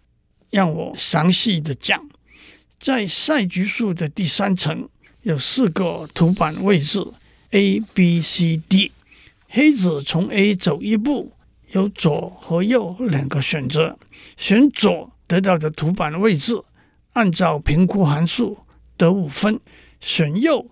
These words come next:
得到的图板位置，按照评估函数得三分。因此黑子会选左，因为这是对黑子最有利的选择。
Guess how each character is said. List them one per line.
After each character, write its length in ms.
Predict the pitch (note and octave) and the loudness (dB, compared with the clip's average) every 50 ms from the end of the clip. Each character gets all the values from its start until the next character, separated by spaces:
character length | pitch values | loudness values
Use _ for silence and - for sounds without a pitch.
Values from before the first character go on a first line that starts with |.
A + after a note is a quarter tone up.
| _ _ _ _ _ | _ _ _ _ _
得 160 | - - E3 F#3+ | -4 0 0 0
到 200 | F#3 G3 F3 D#3+ | 2 0 0 0
的 120 | D#3 D#3 | 0 -2
图 240 | D3 - - D#3 F#3 | -2 0 0 0 0
板 260 | F#3 - D3+ D3+ E3+ | 2 0 0 0 0
位 140 | G#3 A3 E3+ | 2 2 0
置， 260 | C3+ - B3 A#3+ G3 - - _ _ _ _ _ - | 0 0 -2 -2 -2 -4 -8 _ _ _ _ _ 0
按 160 | G#3+ F#3 E3 | 2 4 4
照 160 | - E3 D3 | 4 2 -2
评 240 | C#3 - D3 E3+ E3 | 0 0 2 2 2
估 160 | D#3 E3+ E3+ | 4 4 4
函 240 | D3 C3+ C#3+ D3+ D#3 | 4 2 2 0 0
数 300 | - - A3 G3 F3 - - _ - | 0 0 -2 -2 -2 -4 -10 _ -6
得 120 | - D3 | -4 -2
三 280 | C#3+ - - D#3 D#3+ D#3 | 0 0 0 2 2 2
分。 300 | D#3 F#3+ G3+ A3 C4+ - _ _ _ _ _ _ _ _ _ _ _ _ - | 2 2 0 0 -2 -8 _ _ _ _ _ _ _ _ _ _ _ _ 2
因 180 | G#3 F3+ F3+ | 4 6 6
此 320 | E3+ - - - F#3 F#3 - - | 6 4 0 -4 -6 -8 -10 -16
黑 280 | - - - - B3+ B3+ | -14 -6 0 2 4 4
子 220 | A#3 F#3 F#3+ E3+ | 2 0 -2 -6
会 320 | D#3+ F#3+ G#3+ - - D3 C3+ | -6 -8 -10 -6 -4 -4 -4
选 300 | - - E3 D#3 F3+ G3 | -4 -4 -4 -2 -2 0
左， 260 | - F#3+ E3+ - - - _ _ - - - _ _ - | 0 0 0 -2 -2 -6 _ _ -20 -20 -20 _ _ -2
因 200 | - G3 G#3 G#3 | 0 2 2 4
为 160 | G#3 F#3 E3 | 4 2 2
这 160 | D#3 - E3+ | 2 2 0
是 180 | C#3+ - E3 D3+ | 0 2 0 -2
对 280 | D3 - D#3 D3 C#3 | 0 -2 -2 -2 -2
黑 200 | B2+ - - F#3+ | -4 -2 0 0
子 320 | F#3+ F#3 F3 D#3 D3+ D#3+ - - | 0 0 -2 -4 -6 -8 -12 -10
最 240 | - - A#3+ G3 F3 E3 | -4 0 2 2 2 2
有 160 | D#3 D#3 D#3+ | -2 -4 -4
利 240 | D#3 F3+ G#3 F3 D3+ | -2 0 0 0 0
的 100 | - C#3+ | -2 -4
选 260 | C3 - - E3 C3+ | -4 -4 -4 -4 -4
择。 300 | B2 - - D#3 D#3+ - | -4 -2 -2 -2 -2 -4